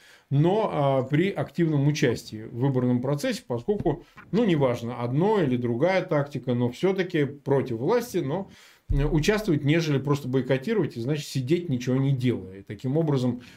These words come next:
выхолащивая, значит, возможности оппозиции до ноля. Я скажу, что у всех этих тезисов, может быть, и есть какие-то, э, какая-то логика,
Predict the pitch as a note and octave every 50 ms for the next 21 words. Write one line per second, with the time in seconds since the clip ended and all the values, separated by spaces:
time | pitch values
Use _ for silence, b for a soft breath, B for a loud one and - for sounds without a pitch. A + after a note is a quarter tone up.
0 | B B B2 C3 C3+ - D3 C#3 D3+ E3 D#3+ D#3+ - - C#3 C#3 C#3 C3+ C3 C3
1 | B2+ B2 A#2 A#2 B2 B2 B2 A#2+ - B2 A2+ G#2+ - - A2+ A2 A#2+ A2+ C#3 C#3+
2 | C3+ B2 - - B2 B2 C3 C3+ C#3+ D#3+ D3+ - B2+ A#2 A#2 B2 A#2+ B2 B2 A#2
3 | A2 G2 F2 - _ B B B B B B B B C3 B2 B2+ E3 E3+ G3 G#3
4 | G3 G3 F#3+ - - F#3+ F3+ F#3 A3+ G3+ - - G3 G3 G3+ G#3 G3 - - A#3+
5 | A3+ - - C#3 C3 - A#2 - - - G3 A3+ A3+ G#3 F3+ D#3+ D#3 C3 C3+ D#3
6 | F3 F3 D#3+ D#3+ E3 E3 E3 - F#3 F3+ F#3 G3+ F#3+ D3+ - - B2+ A2+ - B2
7 | A#2+ A2+ A2 - A#2+ A#2+ A#2+ - C#2+ C#2+ - - - G2 G2+ - G2 G2 C3+ -
8 | - C#3 C#3+ C#3 A#2+ - D3 E3 A3 C#4+ B3+ A3 - - D3 A#2+ B